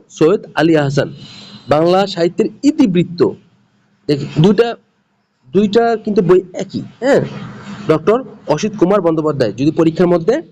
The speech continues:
দুইটা আসে, অপশনের মধ্যে দুইটার মধ্যে একটা থাকবে। বাংলা সাহিত্যের পুরাবৃত্তি, পুরাবৃত্তি, এটা ইতিবৃত্ত, এটা পুরাবৃত্ত। ডক্টর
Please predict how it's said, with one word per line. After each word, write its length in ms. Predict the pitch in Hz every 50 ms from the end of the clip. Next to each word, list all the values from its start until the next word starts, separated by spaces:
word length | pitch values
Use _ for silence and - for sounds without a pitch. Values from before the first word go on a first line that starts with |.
| _ _ _ _ _ _ _ _ _ _ _ _ _ _ _
দুইটা 280 | 120 156 170 165 196 185
আসে, 140 | 175 - 214
অপশনের 320 | 175 143 - - 165 165
মধ্যে 140 | 170 170 180
দুইটার 280 | 156 165 156 165 175
মধ্যে 200 | 170 165 165 170
একটা 240 | 165 127 - - 170
থাকবে। 340 | 160 - 131 117 - - - - _ _ _ _ _ _ _ _ _ _ _ _ _ _ _ _ _ _ _ _ _ _ _ _ _ _ _ _ _ _ _ _ _ _ _ _ _ _ _ - -
বাংলা 200 | 123 151 175 208
সাহিত্যের 300 | 214 220 233 214 - 269
পুরাবৃত্তি, 640 | - - 262 262 254 247 233 165 160 156 165 - 208
পুরাবৃত্তি, 600 | 208 - - 233 240 208 151 127 120 - 120 123
এটা 120 | 135 143 170
ইতিবৃত্ত, 400 | 170 165 180 202 196 208 - 247
এটা 200 | 226 - 214 196
পুরাবৃত্ত। 640 | 202 - 233 226 233 214 156 135 - - - 101 - - - - - - - - - - - -
ডক্টর 240 | 147 156 156 220 214